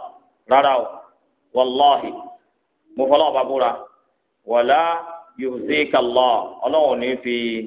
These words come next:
ìdójútì kàn ọ́. Torí pé innaka la tasilu rahim." Ìrìn Ànábì sallam ń ṣe lọ́mọ ń dokun ẹbí pọ̀. A ní káwọn náà ká mójútó ìdokun ẹbí wa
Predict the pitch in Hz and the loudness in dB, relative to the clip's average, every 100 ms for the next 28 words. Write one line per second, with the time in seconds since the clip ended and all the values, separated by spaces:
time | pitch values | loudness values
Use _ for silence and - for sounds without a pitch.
0 | - _ _ _ _ 107 117 123 139 143 | -12 _ _ _ _ -8 -2 -2 0 -2
1 | - 104 101 - - _ _ _ _ _ | 0 0 0 -6 -20 _ _ _ _ _
2 | 147 160 160 160 160 170 147 139 151 151 | 0 2 2 2 2 0 0 0 -2 -4
3 | 139 131 135 131 - - - - _ _ | 0 2 4 2 0 -2 -8 -16 _ _
4 | _ - 139 139 160 139 - 147 135 - | _ -2 0 0 -2 -2 2 2 2 -2
5 | 139 147 131 135 135 131 131 127 135 139 | -2 2 2 2 -4 -4 -4 -4 -2 0
6 | 127 - - _ 120 139 151 139 139 131 | 0 0 -14 _ -4 0 2 2 0 -4
7 | 131 135 135 135 120 113 120 117 120 117 | -2 -2 -4 -6 -6 -6 -2 -2 2 0